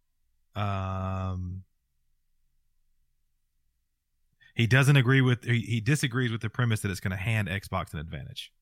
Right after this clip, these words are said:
Uh, Draven thinks that they should be used, and speaking to the old controllers, um, just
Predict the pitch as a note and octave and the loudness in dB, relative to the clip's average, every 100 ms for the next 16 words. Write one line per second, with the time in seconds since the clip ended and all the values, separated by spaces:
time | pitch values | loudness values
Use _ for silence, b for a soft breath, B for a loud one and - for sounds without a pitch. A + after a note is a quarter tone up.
0 | _ _ _ _ _ _ _ - - F#2+ | _ _ _ _ _ _ _ -20 -6 -2
1 | G2 F#2 F2 F2 E2+ F#2 - _ _ _ | 0 0 -2 -4 -6 -10 -16 _ _ _
2 | _ _ _ _ _ - B2 C#3+ F3 E3 | _ _ _ _ _ -6 2 4 6 4
3 | D#3 C#3 - G#2 A2+ - D#3 G#2 F#2+ G2 | 4 2 -2 -2 -2 -2 -2 -2 -2 -2
4 | G2 F#2+ - G#2 G2 F#2+ F#2 G2 F2+ G2 | -4 -6 -6 -4 -2 -2 -2 -2 -4 -6
5 | F#2 G2+ A#2 - _ _ _ _ _ _ | -4 -6 -8 -16 _ _ _ _ _ _
6 | _ - G#2 G2 F2 A#2+ - | _ -4 0 2 4 2 2